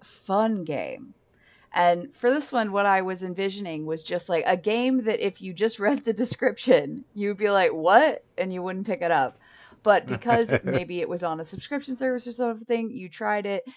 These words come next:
Speaker 1: and you're like, "Actually, this is a dope game." And for me, that was Two Point Hospital. Now, it very much looks like a crappy Facebook game, um, but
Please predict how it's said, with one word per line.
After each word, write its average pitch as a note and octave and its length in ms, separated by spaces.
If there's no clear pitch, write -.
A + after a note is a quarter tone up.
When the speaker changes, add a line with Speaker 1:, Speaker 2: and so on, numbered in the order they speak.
Speaker 1:
and F#3+ 200
you're G3 100
like, F#3 140
"Actually, F3 380
this E3 160
is E3 60
a D#3+ 60
dope D#3+ 260
game." D3+ 260
And D#3+ 180
for E3+ 180
me, F3 440
that F#3 200
was F#3+ 220
Two - 220
Point E3+ 240
Hospital. E3 600
Now, F#3 260
it A#3+ 220
very A3+ 320
much G#3+ 320
looks F3 240
like E3+ 240
a D#3+ 160
crappy F3 540
Facebook F#3 560
game, B3 480
um, E3+ 540
but F3+ 340